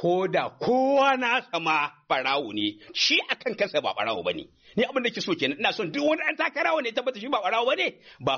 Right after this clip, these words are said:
fajiri ba ne, ba ɗan ƙungiyar asiri ba ne, ya zo ya gaya mana shi ma.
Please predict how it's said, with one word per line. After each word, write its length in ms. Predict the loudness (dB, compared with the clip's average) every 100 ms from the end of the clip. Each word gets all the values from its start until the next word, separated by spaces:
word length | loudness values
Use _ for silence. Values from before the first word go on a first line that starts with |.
| 2
fajiri 360 | 0 0 -4 -2
ba 100 | 0
ne, 160 | 0 -2 -6
ba 100 | -2
ɗan 160 | -2
ƙungiyar 260 | -2 -2 -2
asiri 180 | 0 0
ba 100 | 2
ne, 100 | 0 0 -2
ya 80 | 0
zo 80 | 2
ya 60 | 2
gaya 160 | 4 4
mana 160 | 2 -4
shi 180 | -4 -2
ma. 160 | -2